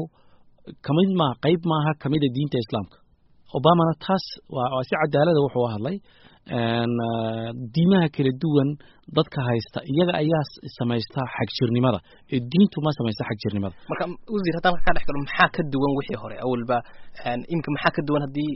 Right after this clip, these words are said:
Speaker 2: shirkan marka la qabto oo ka soo bixi doono oo lagula macaamili doonaa argixisnimada? Maxaa ka duwan wixii hore?
Speaker 1: Waxa ka duwan,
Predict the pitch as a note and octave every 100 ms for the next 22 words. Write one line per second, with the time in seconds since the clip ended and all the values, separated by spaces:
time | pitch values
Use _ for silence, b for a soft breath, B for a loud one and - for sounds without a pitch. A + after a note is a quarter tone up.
0 | - - D#3+ C#3 C#3 - A2+ A2 - -
1 | - - B2+ C3+ - - C3 C3 B2 A#2+
2 | A#2 A#2+ A#2+ A2 A2+ A#2+ D3 C3+ A2 A2+
3 | A2+ G2+ G#2 G2 - A2 - - G3 -
4 | A2 C#3+ C3 A#2 A2 - A2 - _ _
5 | - _ _ E3 E3+ E3 F3 D#3+ D3 D3+